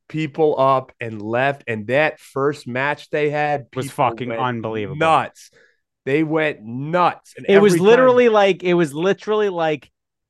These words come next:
Speaker 2: in pro sports when you bring up all your top prospects
Speaker 1: Yep.
Speaker 2: and then you get to see them for the first time and they're fucking everything you ever thought they could be. And it
Speaker 1: Yep.
Speaker 2: was fucking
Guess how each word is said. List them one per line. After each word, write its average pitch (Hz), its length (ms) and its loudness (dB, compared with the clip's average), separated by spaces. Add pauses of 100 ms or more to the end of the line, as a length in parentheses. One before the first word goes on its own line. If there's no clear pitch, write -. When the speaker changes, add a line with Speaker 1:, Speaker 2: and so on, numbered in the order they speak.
(440)
Speaker 2:
in 151 200 -6
pro 180 300 -2
sports 156 500 -6
when 135 180 -8
you 151 140 -6
bring 147 240 -2
up 135 140 -2
all 139 220 -6
your 139 160 -6
top 131 300 -8
prospects 135 800 -8 (460)
Speaker 1:
Yep. 139 220 0
Speaker 2:
and 139 80 -2
then 139 140 -2
you 131 120 -8
get 147 200 -4
to 139 60 -6
see 151 200 -6
them 135 120 -2
for 143 120 -10
the 127 80 -8
first 139 340 -8
time 127 380 -2
and 135 140 -4
they're 135 160 -2 (120)
fucking 131 360 -4 (100)
everything 143 560 -2
you 131 200 -8
ever 127 240 -4
thought 123 280 -6
they 123 120 -8
could 117 200 -12
be. 131 260 -6
And 123 180 -6
it 151 120 -2
Speaker 1:
Yep. 139 180 -2
Speaker 2:
was 104 200 -10 (280)
fucking 110 760 -4